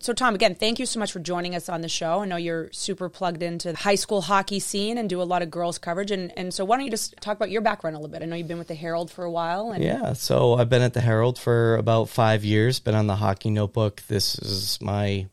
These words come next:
Speaker 2: well, my first year doing the full season. I was doing girls hockey, and then midway through the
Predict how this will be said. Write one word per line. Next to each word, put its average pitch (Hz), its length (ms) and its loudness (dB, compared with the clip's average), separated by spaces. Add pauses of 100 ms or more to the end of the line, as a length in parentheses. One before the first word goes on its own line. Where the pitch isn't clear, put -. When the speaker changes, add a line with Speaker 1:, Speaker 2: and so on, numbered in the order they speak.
(140)
Speaker 2:
well, 123 100 4
my 110 140 4
first - 320 2
year 120 100 2
doing 110 220 2
the 101 60 0
full 110 260 0
season. 107 560 -4 (360)
I 113 120 0
was 110 240 2
doing 107 260 2
girls 104 260 2
hockey, 104 360 0
and 101 100 -2
then 98 240 -2
midway 101 320 -2
through 104 180 -6
the 98 280 -4